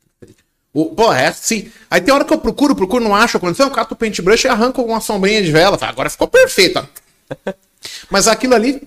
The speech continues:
teria sido um stop, uma violinada. E, cara,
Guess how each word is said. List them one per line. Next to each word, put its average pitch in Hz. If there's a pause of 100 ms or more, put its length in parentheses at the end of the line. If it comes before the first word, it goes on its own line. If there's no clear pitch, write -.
(180)
teria 233
sido 208
um 254
stop, 220
uma 170
violinada. 190 (500)
E, 190
cara, 185